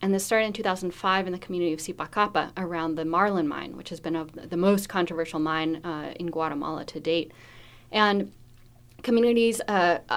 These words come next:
I think almost, uh, almost a hundred at this point, um, have come together in, across Guatemala and done, uh, these consultations,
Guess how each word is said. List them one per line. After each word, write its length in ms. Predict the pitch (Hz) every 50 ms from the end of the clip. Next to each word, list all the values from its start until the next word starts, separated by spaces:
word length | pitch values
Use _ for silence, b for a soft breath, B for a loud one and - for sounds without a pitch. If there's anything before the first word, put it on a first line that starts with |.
| - - -
I 80 | 190
think 240 | 190 202 202 202 -
almost, 520 | - 202 208 208 202 190 196 - - - -
uh, 520 | - 190 180 175 175 170 175 175 170 165 - - - -
almost 320 | - 208 254 294 294 269 -
a 60 | 156
hundred 420 | - - - 220 240 233 196 -
at 80 | 156 -
this 160 | - 165 -
point, 380 | - - - 185 165 151 - - - B B B B B B B B
um, 240 | 208 202 190 185 175
have 280 | - - 202 185 190 -
come 220 | - - 220 208
together 320 | 208 208 196 190 180 185 180
in, 180 | 170 165 - -
across 380 | - 185 - - 214 247 254 247
Guatemala 640 | - 220 190 185 185 175 165 165 165 160 165 165 - - -
and 240 | 180 185 180 175 -
done, 460 | 190 185 190 196 202 208 208 208 202 B B B B B B B B -
uh, 460 | 196 196 185 185 185 185 185 185 -
these 160 | - 196 196
consultations, 840 | 196 - 196 196 196 202 196 - 196 202 202 - 156 151 175 - -